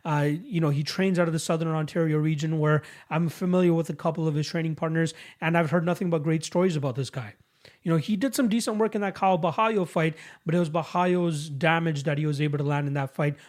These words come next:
with the superior striking that allowed Bahayo to win that fight. But Jeffrey was close in that fight, and then he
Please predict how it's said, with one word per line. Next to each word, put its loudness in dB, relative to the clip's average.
with -2
the -4
superior -2
striking 0
that 0
allowed 2
Bahayo -2
to -8
win -4
that -4
fight. -2
But 2
Jeffrey 2
was 0
close 2
in -8
that -6
fight, -2
and 4
then 4
he 2